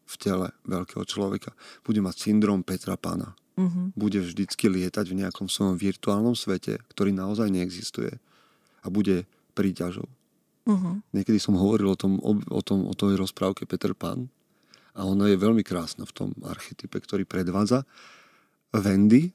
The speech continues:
Speaker 1: zaľúbená do Petra Pana, ktorý o tom ani netuší, lebo on má svoju virtuálnu vílu.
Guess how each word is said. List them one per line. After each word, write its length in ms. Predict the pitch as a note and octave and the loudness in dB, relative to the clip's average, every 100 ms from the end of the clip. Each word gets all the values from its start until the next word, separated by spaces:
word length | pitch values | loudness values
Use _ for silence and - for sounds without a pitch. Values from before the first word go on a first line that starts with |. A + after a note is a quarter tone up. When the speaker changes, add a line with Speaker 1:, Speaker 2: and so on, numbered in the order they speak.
| _ _ _ - | _ _ _ -4
Speaker 1:
zaľúbená 560 | F#2+ G2 A2 G#2+ A2 | 2 6 6 6 4
do 80 | G2+ | 2
Petra 320 | F#2 - - | 0 -2 -2
Pana, 400 | E2+ E2+ F#2 F#2 C3 - | -4 -4 -2 -4 -6 -12
ktorý 240 | - A2 | 2 4
o 60 | B2+ | 4
tom 80 | D3 | 4
ani 240 | C3 A#2+ | 6 6
netuší, 400 | G#2+ G2+ - F#2+ | 4 0 -4 -2
lebo 240 | F#2 F#2 A2 | 0 4 6
on 80 | G#2+ | 4
má 80 | |
svoju 240 | F#2+ A2+ G2 | 2 2 4
virtuálnu 560 | G#2+ - G#2+ F2+ E2+ | 2 2 0 0 -2
vílu. 400 | E2 F2+ F2+ - | 0 0 0 -4